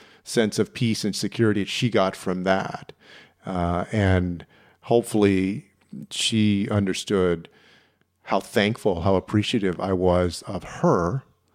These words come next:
for helping me to get to that, that point. Uh, I mean, there's no, you know, growing up, even for Joaquin and me and our generation growing up, we never would have dreamt of that, going to the schools that we went to, growing up where we did,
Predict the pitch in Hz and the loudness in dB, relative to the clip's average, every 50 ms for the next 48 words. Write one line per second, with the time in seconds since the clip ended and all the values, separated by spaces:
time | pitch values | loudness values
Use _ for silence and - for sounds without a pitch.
0 | _ _ _ _ _ _ - - - - 101 87 87 101 98 - - 101 95 95 | _ _ _ _ _ _ -16 -6 0 0 2 2 2 0 0 0 -2 -2 0 2
1 | 98 98 95 95 98 92 - - 92 90 85 85 - _ _ _ _ _ - - | 2 2 2 0 -2 -2 -2 -2 -2 -2 -2 -2 -6 _ _ _ _ _ -6 -2
2 | 107 95 - - - - 110 113 123 90 80 85 - - - _ _ _ - - | -2 -2 -2 -4 -6 -6 -6 -6 -6 -10 -14 -16 -20 -20 -20 _ _ _ -20 -20
3 | - _ _ _ _ - 110 101 92 90 - 120 117 117 113 107 135 131 - - | -20 _ _ _ _ -6 -2 -2 -2 0 2 4 4 4 6 6 4 4 2 0
4 | 143 131 127 123 - 117 117 113 95 80 71 73 - _ - - _ - - 131 | 0 2 2 2 0 0 -4 -6 -6 -8 -10 -14 -16 _ -20 -20 _ -14 -8 -4
5 | 135 135 127 117 104 92 87 92 98 92 90 - _ _ _ _ _ _ _ _ | -2 -2 -2 -2 -2 -2 -2 0 0 0 -2 -2 _ _ _ _ _ _ _ _
6 | _ - - 143 135 131 139 123 - - 123 101 92 107 101 - 151 147 131 113 | _ -8 -4 -2 0 0 -2 -2 -2 -2 -2 0 0 0 0 0 0 0 2 2
7 | 101 104 120 147 151 127 113 104 101 92 92 101 123 123 117 120 104 98 95 92 | 2 2 2 0 0 0 0 0 2 2 2 2 0 0 0 0 0 2 2 2
8 | 95 90 - - 92 85 95 95 95 92 92 92 92 92 92 92 92 - _ _ | 0 0 -4 -8 -8 -2 0 0 2 2 0 0 -2 -2 -2 -4 -6 -8 _ _
9 | _ _ - 160 151 143 143 143 131 135 135 135 127 131 123 120 110 101 82 - | _ _ -14 -8 -2 0 0 0 2 2 2 2 2 4 2 2 2 2 0 2
10 | 113 107 113 120 120 - 107 92 85 92 - - - - - - - - - _ | 2 2 2 0 0 0 -2 -2 -2 -6 -12 -12 -12 -16 -18 -18 -20 -20 -20 _
11 | _ _ _ _ _ _ - 226 113 107 110 104 95 90 - - - 113 107 104 | _ _ _ _ _ _ 0 2 2 2 2 2 0 -2 -2 -4 -4 -2 -2 -2
12 | 98 - - - 98 95 90 92 90 87 - - 101 98 90 - - 98 92 95 | 0 -2 -2 0 0 2 2 2 0 0 -2 -2 -2 -2 -2 0 2 4 4 4
13 | 92 95 98 92 - - 101 95 95 95 85 - 95 92 92 90 87 | 4 4 2 0 0 2 2 4 4 2 2 2 2 2 2 0 -2